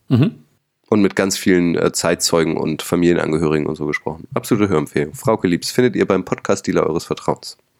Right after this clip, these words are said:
Speaker 1: Und für alle die, die lieber, ähm, das Ganze als Bewegtbild sehen, nicht dieselbe Story, aber auch hübsch gemacht, auch schon ein Jahr alt, bei Netflix, Dick Deeper, das Verschwinden der Birgit Meyer.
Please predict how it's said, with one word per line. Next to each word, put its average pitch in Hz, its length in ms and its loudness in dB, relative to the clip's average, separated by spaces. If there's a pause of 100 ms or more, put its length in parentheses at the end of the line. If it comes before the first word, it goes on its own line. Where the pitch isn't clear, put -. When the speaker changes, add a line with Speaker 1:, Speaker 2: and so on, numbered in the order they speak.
(460)
Speaker 1:
Und 135 140 2
für 139 120 0
alle 156 180 4
die, 143 300 6
die 127 220 4
lieber, 120 480 4
ähm, 107 260 2
das 107 140 -4
Ganze 117 220 0
als 107 120 -2
Bewegtbild 139 540 -2
sehen, 147 240 0
nicht 123 200 2
dieselbe 107 300 2
Story, 143 380 2
aber 113 200 2
auch 123 260 2
hübsch 165 200 0
gemacht, 143 400 0
auch 123 100 0
schon 131 220 2
ein - 20 4
Jahr 120 280 4
alt, 135 260 2
bei 120 100 2
Netflix, 151 540 0 (460)
Dick 143 320 0
Deeper, 175 420 4
das 143 140 0
Verschwinden 131 420 0
der 120 120 4
Birgit 113 320 2
Meyer. 107 580 0